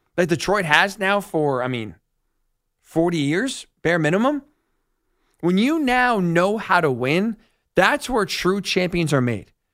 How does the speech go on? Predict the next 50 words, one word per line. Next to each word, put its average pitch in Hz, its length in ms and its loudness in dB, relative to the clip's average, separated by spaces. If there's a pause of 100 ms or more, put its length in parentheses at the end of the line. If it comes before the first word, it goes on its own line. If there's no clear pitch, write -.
(200)
It's 165 140 -6
not 370 140 0
about 285 200 2
how 196 220 2
well 180 180 -2
you 180 100 -2
play 175 200 0
in 156 60 0
your 123 100 0
best 135 280 2
day. - 200 -18 (120)
Not 156 140 0
to 147 80 -12
get 147 140 0
into 135 180 -4
the 123 100 -2
whole 113 200 -2
cliche 117 480 -4
and 98 160 -8
coach 143 240 -4
speak 95 220 -18
here, 110 200 -8
but 107 260 -8 (360)
if 151 140 -2
you 254 160 0
can 277 260 -2
win 220 240 0
games 175 360 0
when 170 120 0
you 156 80 0
don't 170 160 2
have 180 180 2
your 151 100 2
A 135 160 0
game 170 220 -2
like 147 160 0
Detroit 151 540 -4
didn't 151 240 -2
have, 147 440 4 (440)
um, 123 440 0 (680)
on 175 140 2
Thursday 170 280 0
night 165 120 4
when 165 100 -2
they 139 60 0
only 160 140 0
scored 160 320 -4
two 165 180 -2
offensive 156 320 -4
touchdowns, 175 560 -2